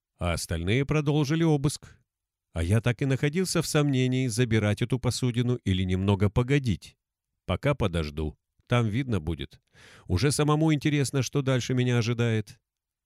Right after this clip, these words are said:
Парень лет двадцати, судя по единственной лычке, скорее всего, самый младший по званию, сопроводил меня на борт корабля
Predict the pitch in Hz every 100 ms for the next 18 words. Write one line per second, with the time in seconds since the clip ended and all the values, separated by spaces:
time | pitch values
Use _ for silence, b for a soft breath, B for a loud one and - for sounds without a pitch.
0 | _ - 156 151 147 131 139 117 117 -
1 | 127 107 170 - - - 110 101 107 104
2 | 104 98 - 95 95 120 147 - 87 -
3 | 95 95 - 98 95 - 104 101 95 101
4 | 123 - 104 113 104 135 123 76 - _
5 | B B - 117 131 151 156 190 175 156
6 | 165 147 120 131 147 - 143 139 92 85
7 | 82